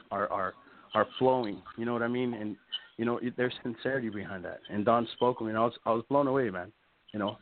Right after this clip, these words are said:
he didn't have to talk to me. You know, I messaged him, you know, and everything happened because it was in God's plan, you know what I'm saying? So let's run with it, you know? Let's give these, these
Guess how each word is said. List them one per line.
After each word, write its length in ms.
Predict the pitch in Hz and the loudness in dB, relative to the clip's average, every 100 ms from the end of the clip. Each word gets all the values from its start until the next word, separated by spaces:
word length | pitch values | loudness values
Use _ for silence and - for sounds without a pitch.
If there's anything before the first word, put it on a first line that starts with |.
| - | 0
he 60 | 156 | 2
didn't 160 | 156 | 4
have 140 | 113 - | 2 -4
to 80 | |
talk 260 | - 80 - | -8 -10 -8
to 60 | 107 | -10
me. 160 | 110 113 - _ _ _ 107 | -10 -10 -20 _ _ _ -2
You 60 | |
know, 140 | 107 - | 0 4
I 120 | 131 | 4
messaged 480 | 135 139 139 110 - | 4 2 0 -6 -6
him, 160 | 113 | -6
you 140 | 107 110 | -4 -4
know, 220 | 101 101 _ - - _ | -4 -6 _ -20 -20 _
and 200 | 117 113 - _ - | -2 -2 -2 _ 0
everything 400 | 139 160 160 131 | 2 2 0 0
happened 460 | 143 143 131 113 113 | 2 0 0 -2 -4
because 340 | 117 - 117 110 - | -8 -2 0 0 -4
it 40 | 117 | -2
was 180 | 117 110 - - | -2 -2 -6 -4
in 120 | 110 | 2
God's 280 | 120 110 - | 2 2 0
plan, 340 | 135 120 95 82 | -4 -2 -4 -8
you 60 | 110 | -4
know 80 | |
what 80 | 113 | -2
I'm 100 | 117 - | -2 -2
saying? 200 | 127 123 - | -6 -8 -8
So 160 | 95 95 _ _ _ - | -12 -12 _ _ _ -6
let's 180 | 127 - | -4 -2
run 240 | 120 151 151 | 2 2 2
with 180 | 117 - | -4 -8
it, 140 | - - | -16 -8
you 80 | |
know? 220 | 110 127 127 _ | -6 -6 -8 _
Let's 120 | 104 - | -16 -6
give 140 | 165 147 | -2 0
these, 160 | 139 117 - | -2 -4 -8
these 120 | 110 | -10